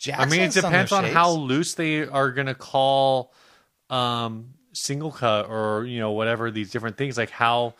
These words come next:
Speaker 2: Are they gonna call out Randy Road V's, you know?
Speaker 1: Well, that's what I mean. Like, clearly with the Dean, like, the Dean Flying V and the Gibson Flying V, there are some design differences, but typically, like, the, where Gib-, where people,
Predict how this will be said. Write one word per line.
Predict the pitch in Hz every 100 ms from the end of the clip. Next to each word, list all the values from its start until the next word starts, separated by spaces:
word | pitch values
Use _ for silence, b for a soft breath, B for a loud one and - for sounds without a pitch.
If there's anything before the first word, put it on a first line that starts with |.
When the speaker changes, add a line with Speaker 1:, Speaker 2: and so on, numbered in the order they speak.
| -
Speaker 2:
Are | 170
they | 196
gonna | 220 202
call | 214 208
out | 175
Randy | 156 165
Road | 160 165 143
V's, | 120 127 196 208
you | 147 143
know? | 147 202 B _
Speaker 1:
Well, | 160 156
that's | 175 175
what | 160
I |
mean. | 175 196
Like, | 131 117 - 151
clearly | - 156 190 185 170
with | 139 -
the |
Dean, | 120 147 185 170
like, | 135 123
the | 143
Dean | 117 135 160
Flying | - 156 147 131
V | 123 135 135 135 b b b _ 135
and | 127 117
the | 107
Gibson | 151 143 147
Flying | 135 123
V, | 113 120
there | 120 127
are | 135
some | - 131
design | 117 117 131 143
differences, | 131 123 147 143 B B -
but | 156
typically, | - 208 247 - 175
like, | 160 143 - - -
the, | 143 131
where | 123 139
Gib-, | 123 123 139 139
where | 139 135
people, | 135 156 156 180 175